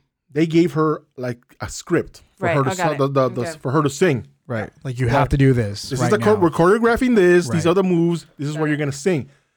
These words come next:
Speaker 1: And the bench thing, it was more like, it just came from her naturally. Nobody
Speaker 2: Right.
Speaker 1: told her, "You have to say this."
Speaker 2: Okay, got it.
Speaker 1: And that may have been the shock there, if she did
Speaker 2: Mm-hmm.
Speaker 1: sing, 'cause I can't remember now anymore either. When I
Speaker 3: Yeah, I
Speaker 1: think
Speaker 3: gotta
Speaker 1: back.
Speaker 3: watch it again. I seriously watched it a few days ago. But yeah, that's what I was, that was my reaction to that.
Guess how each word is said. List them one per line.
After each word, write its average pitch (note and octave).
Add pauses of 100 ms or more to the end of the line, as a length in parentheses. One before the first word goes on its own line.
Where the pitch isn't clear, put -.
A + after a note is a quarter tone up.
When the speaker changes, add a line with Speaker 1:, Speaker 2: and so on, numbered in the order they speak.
(380)
Speaker 1:
And D3+
the C3+
bench A#3+
thing, D3 (600)
it D#3+
was D#3+
more E3
like, C#3 (200)
it D#3
just -
came F#3+
from E3+
her D#3+
naturally. D#3 (160)
Nobody D#3+
Speaker 2:
Right. D#3
Speaker 1:
told D#3+
her, A#2
"You C#3+
have C3+
to B2
say A#2+
this." -
Speaker 2:
Okay, D3+ (100)
got C#3+
it. C3+
Speaker 1:
And C#3+
that D#3
may D#3+
have D3
been C#3
the A#2+
shock G#2+
there, G2+
if F#3+
she F#3+
did C#3+
Speaker 2:
Mm-hmm. D3+
Speaker 1:
sing, C#3
'cause C#3
I C#3+
can't D3
remember C3
now G#2+
anymore A2+
either. A2 (480)
When C3
I -
Speaker 3:
Yeah, C3
I C3+
Speaker 1:
think D3+
Speaker 3:
gotta G3
Speaker 1:
back. E3
Speaker 3:
watch C#3+
it C#3
again. B2
I A#2+
seriously D3+
watched A2+
it A#2+
a A#2
few A#2
days A2
ago. G#2+
But B2
yeah, D#3+
that's C#3+
what E3+
I D3+
was, C#3
that C3+
was C#3
my C3+
reaction A#2+
to G2
that. G2+